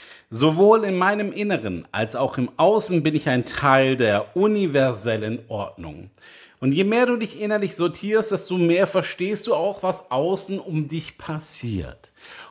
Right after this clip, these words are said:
Und da hast du heute einen ziemlich magischen Moment.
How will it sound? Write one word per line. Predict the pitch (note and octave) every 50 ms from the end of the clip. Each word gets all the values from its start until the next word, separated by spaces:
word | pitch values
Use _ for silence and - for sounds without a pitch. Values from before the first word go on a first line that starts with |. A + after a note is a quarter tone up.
| - -
Und | A#2+ A#2+ A#2+ A#2+ F3
da | F3+ G3+ A3 A3 F#3
hast | G3 G3 F#3 - - -
du | F3+ D#3 C#3
heute | D3 C#3+ C#3+ D3+ D#3+ D#3+ F3 F3 E3+ - -
einen | - D#3 C#3 C3+ C3+ C#3 C3+ C#3 D3 C3 -
ziemlich | - - - G#3+ A3 A3 A3+ G#3+ G#3 F#3 - -
magischen | D#3 D3 C#3+ C#3+ C3+ C#3 C#3 - C#3+ C#3
Moment. | C3+ B2+ A#2 G#2+ F2+ E2 D#2+ - - - - -